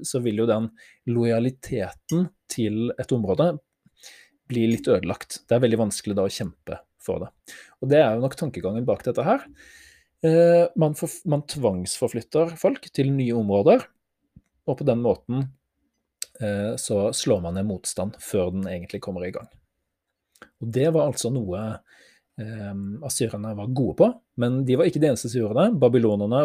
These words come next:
og, og andre gjorde det også. Så, da skal vi gå videre til å snakke om den assyriske hæren. For selvfølgelig, de hadde en heftig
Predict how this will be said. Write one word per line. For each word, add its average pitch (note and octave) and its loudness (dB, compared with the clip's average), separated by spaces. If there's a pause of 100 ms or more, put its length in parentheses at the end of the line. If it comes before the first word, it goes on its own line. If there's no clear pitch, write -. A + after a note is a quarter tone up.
og, A2 0
og C#3 2
andre F2+ -2
gjorde E2+ -6
det - -2
også. - -8 (2750)
Så, G3 6 (520)
da A2 6 (260)
skal A2+ -2
vi A2+ 0
gå C3 2
videre G#2+ 0
til D#3+ -6
å - -6
snakke - -4 (100)
om G#2 -4 (100)
den G2+ -4
assyriske - -6
hæren. E2+ -6 (760)
For A#2+ 4 (400)
selvfølgelig, A#2+ 2 (640)
de G#2 0
hadde - -2
en F#2+ -4 (120)
heftig - -12